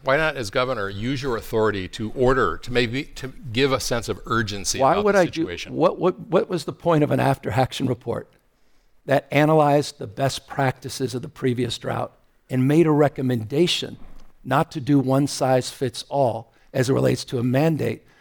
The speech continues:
Speaker 2: where the conditions in Riverside County are completely different than the conditions here in San Francisco County?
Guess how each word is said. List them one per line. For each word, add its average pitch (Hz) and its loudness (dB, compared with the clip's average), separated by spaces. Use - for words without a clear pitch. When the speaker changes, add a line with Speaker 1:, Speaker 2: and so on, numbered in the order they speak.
Speaker 2:
where 135 4
the 135 -10
conditions 131 -2
in 120 -2
Riverside 135 0
County 147 -2
are 139 0
completely 180 -2
different 143 -2
than 151 -4
the 156 2
conditions 147 -2
here 156 2
in 156 -2
San 160 -2
Francisco 151 -8
County? 117 -10